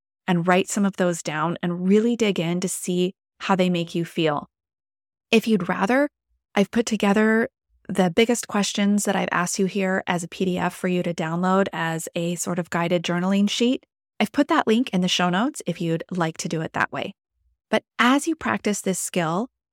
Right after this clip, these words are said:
of letting it be okay to waste some food, you will mostly be learning that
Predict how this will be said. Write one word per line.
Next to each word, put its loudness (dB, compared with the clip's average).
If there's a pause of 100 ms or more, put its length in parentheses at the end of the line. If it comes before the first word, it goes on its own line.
(120)
of -2
letting 4
it 0
be 2 (100)
okay 2
to -2
waste 0
some 2
food, 2 (520)
you 2
will 2
mostly 2 (100)
be 2
learning 0
that -4